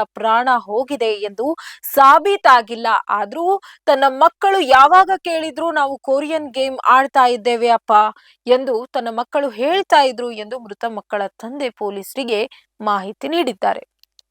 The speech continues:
ಈ ಪ್ರಕರಣದಲ್ಲಿ ಅತಿ ಆತಂಕಕಾರಿ ಅಂಶವೆಂದರೆ ಹುಡುಗಿಯರು ತಮ್ಮ ನಿಜವಾದ ಗುರುತನ್ನೇ ಮರೆತಿರೋದು. ಅವರು ಕೊರಿಯನ್ ಹೆಸರುಗಳನ್ನ ಆಯ್ಕೆ ಮಾಡಿಕೊಂಡಿದ್ದು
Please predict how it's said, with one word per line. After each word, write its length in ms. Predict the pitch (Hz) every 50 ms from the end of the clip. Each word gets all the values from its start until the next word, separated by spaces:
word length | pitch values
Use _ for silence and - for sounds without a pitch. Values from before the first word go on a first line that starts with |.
| _ _ _ _ _ _ _ _ _ _ _ - - - - - -
ಈ 160 | 330 381 403
ಪ್ರಕರಣದಲ್ಲಿ 800 | 349 - 294 277 - 339 349 370 370 330 339 330 330 311 214 220
ಅತಿ 420 | 277 - - 269 277 - 359 370
ಆತಂಕಕಾರಿ 960 | - - 254 262 269 294 320 - 370 370 359 330 359 - 349 311 302 302 311 294
ಅಂಶವೆಂದರೆ 600 | 269 269 254 - 294 262 247 226 220 220 226 269
ಹುಡುಗಿಯರು 880 | - - 269 - - 233 262 311 247 240 262 254 233 220 226 285 320
ತಮ್ಮ 220 | - - 269 233 226
ನಿಜವಾದ 560 | 214 208 214 220 202 247 285 294 311 320 330 320
ಗುರುತನ್ನೇ 720 | 320 233 220 208 214 254 - - 269 262 269 277 285 311 330
ಮರೆತಿರೋದು. 960 | 320 285 240 220 - _ 214 202 202 196 190 185 208 226 220 202 185 170 - _ - - - - _ -
ಅವರು 400 | 269 285 349 330 247 247 302 330
ಕೊರಿಯನ್ 480 | - 311 277 294 359 359 370 381 349
ಹೆಸರುಗಳನ್ನ 560 | 311 302 302 - 330 302 269 302 294 294 285 294 294 - -
ಆಯ್ಕೆ 400 | 240 240 240 269 269 - - 285
ಮಾಡಿಕೊಂಡಿದ್ದು 800 | 277 262 240 233 247 240 240 - 254 247 247 247 208 233 285 294